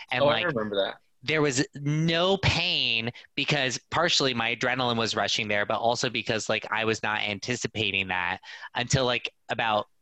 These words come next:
Speaker 1: two minutes after, like, the, I got the knife out of my <laughs> foot. So our brains and our bodies are fantastical things that like
Speaker 2: As
Speaker 1: to
Speaker 2: the
Speaker 1: fill in
Speaker 2: person who
Speaker 1: gaps
Speaker 2: dropped the
Speaker 1: for us.
Speaker 2: knife on his foot.
Speaker 1: Yes, I
Speaker 2: Is
Speaker 1: know.
Speaker 2: your brain working that great? <laughs>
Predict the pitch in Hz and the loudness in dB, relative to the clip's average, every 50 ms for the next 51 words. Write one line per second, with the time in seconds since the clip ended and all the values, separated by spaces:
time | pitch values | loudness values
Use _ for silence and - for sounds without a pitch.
0 | _ - - - - 147 135 127 127 120 110 110 107 - - 107 107 107 - - | _ -6 -2 -2 0 2 2 2 2 2 0 0 -2 -2 0 -2 -2 -2 -2 -2
1 | 113 107 104 104 101 - - 107 104 - - - 107 107 107 101 - 113 104 104 | 0 2 2 2 0 -2 -2 -4 -4 -4 -4 -4 -6 -4 -6 -8 -4 -4 -2 -2
2 | 101 101 104 - - _ - 117 107 104 101 104 104 104 104 104 - - 101 98 | -2 -4 -8 -14 -14 _ -4 -2 -2 -2 -2 -2 -2 -2 -2 -2 -2 -4 -4 -4
3 | 104 107 117 - - - - - 131 127 110 - - - - - - 117 107 104 | -2 0 0 0 0 0 -2 -2 -2 -2 -2 -4 -8 -16 -10 -4 -2 0 2 2
4 | 98 95 95 - - - - - - - - - - 147 185 196 160 - 208 247 | 2 2 0 -4 -10 -18 -18 -16 -14 -12 -8 -4 0 0 0 0 2 2 2 4
5 | 269 294 311 311 277 - - - 208 226 233 233 226 196 170 214 196 214 226 233 | 4 4 4 4 2 2 0 0 2 2 2 2 2 0 0 2 2 2 4 2
6 | 240 233 196 208 208 202 180 160 _ - 214 202 190 185 - - - - 202 220 | 2 2 2 2 2 0 -2 -4 _ -2 0 0 0 -2 -2 -2 0 2 0 0
7 | - - - 240 220 - 196 190 - - 208 202 208 185 147 135 123 - - - | 0 -2 -2 -2 0 2 2 2 2 2 0 0 0 0 0 0 0 -2 0 0
8 | 135 127 127 135 139 - - 143 143 147 135 - 170 143 135 - 151 151 156 156 | 0 2 2 0 -2 -2 0 0 2 2 2 2 0 0 0 2 2 2 4 2
9 | 156 156 - 143 139 151 120 123 131 - 135 113 107 98 95 107 131 185 - - | 2 0 0 0 0 2 0 0 0 0 0 0 2 2 2 2 0 0 -2 -4
10 | 110 98 98 - 107 95 - - - - 92 98 113 131 139 - - - - - | -4 -4 -4 -4 -6 -6 -6 -6 -2 0 0 0 0 -2 -4 -8 -14 -16 -12 -4
11 | - 156 156 233 302 349 349 269 - - - - - - - - - 127 135 127 | 0 2 4 6 6 6 6 4 2 0 -10 -14 -16 -14 -10 -6 -4 -2 0 0
12 | - 139 135 117 110 110 185 185 185 185 190 196 202 190 196 202 202 196 190 190 | 0 0 2 0 2 2 4 4 4 4 6 4 4 4 4 4 4 4 4 4
13 | 202 196 - - - 196 180 170 | 2 0 -2 0 0 0 0 0